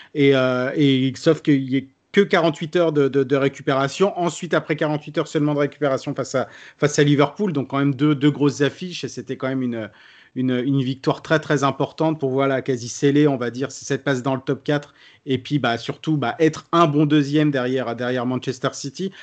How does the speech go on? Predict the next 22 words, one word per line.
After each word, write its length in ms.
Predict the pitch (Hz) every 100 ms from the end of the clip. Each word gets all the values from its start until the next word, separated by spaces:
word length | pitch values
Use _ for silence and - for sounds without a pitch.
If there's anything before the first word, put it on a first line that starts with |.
| - -
Arman, 440 | 131 160 202 208
on 140 | 165
a, 200 | 156 151
on 340 | 156 147 147 151
a, 60 | 151
on 160 | 151
parlait 260 | 151 165 160
évidemment 400 | 147 147 156 165
dernièrement 540 | 147 143 143 147 156
de, 260 | 135 127 117 - _ _
de, 240 | 131 131
de, 180 | 117 127
de, 160 | 117 127
de 180 | 117
Cavani, 460 | 135 120 127 147 208
de 140 | 143
Greenwood 420 | 127 120 131 135 139
aussi, 320 | 143 - 196
qui 100 | 147
est 60 |
devenu 300 | 127 123 131
le, 320 | 127 104 98